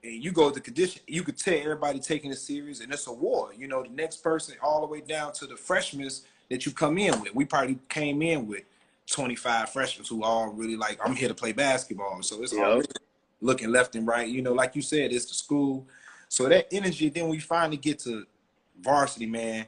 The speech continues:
Speaker 1: I think every, I,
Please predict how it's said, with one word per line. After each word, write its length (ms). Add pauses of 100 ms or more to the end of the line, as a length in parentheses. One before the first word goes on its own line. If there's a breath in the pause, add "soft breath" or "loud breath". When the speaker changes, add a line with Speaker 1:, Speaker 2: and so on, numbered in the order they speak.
(680 loud breath)
Speaker 1:
I 60
think 300 (460 soft breath)
every, 400
I, 200